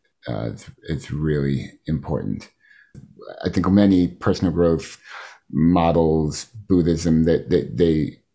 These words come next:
they are focused on that first step 'cause it's so huge, the, the detaching, detach, detach, that, that's important. But there's this second step that I think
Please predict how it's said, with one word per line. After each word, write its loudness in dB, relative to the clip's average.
they 4
are 4
focused 0
on 2
that 0
first -2
step 0
'cause -8
it's -4
so 2
huge, -2
the, -4
the -4
detaching, -6
detach, -12
detach, -12
that, -10
that's -10
important. -8
But -4
there's 4
this -2
second -2
step -6
that 0
I 0
think -2